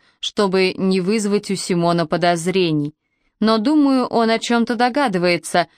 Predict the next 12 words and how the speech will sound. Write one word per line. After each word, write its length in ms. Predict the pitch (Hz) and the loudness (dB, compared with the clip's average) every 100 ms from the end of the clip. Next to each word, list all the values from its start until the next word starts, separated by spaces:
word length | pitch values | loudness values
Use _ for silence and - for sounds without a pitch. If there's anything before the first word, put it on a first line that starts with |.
| _ _ | _ _
Это 240 | 208 202 220 | -2 0 0
единственный 760 | 202 202 302 302 - 262 262 | 0 0 0 0 0 2 2
способ 540 | 254 - 247 208 196 - | -2 -2 -2 0 -4 -2
помочь 440 | 190 185 185 180 190 | 0 2 0 -2 -2
этим 280 | 170 180 | -2 -2
людям, 460 | 175 233 196 170 160 _ _ - | 0 0 -2 -4 -6 _ _ -6
потому 400 | 220 226 247 285 | 0 2 2 0
что 180 | - | -2
я 300 | 277 220 240 | -2 0 2
не 160 | 247 240 | 2 2
владею 580 | 190 185 170 170 170 175 | 2 0 0 0 0 0
магией. 640 | 175 165 147 151 143 151 | 0 0 -2 -6 -10 -12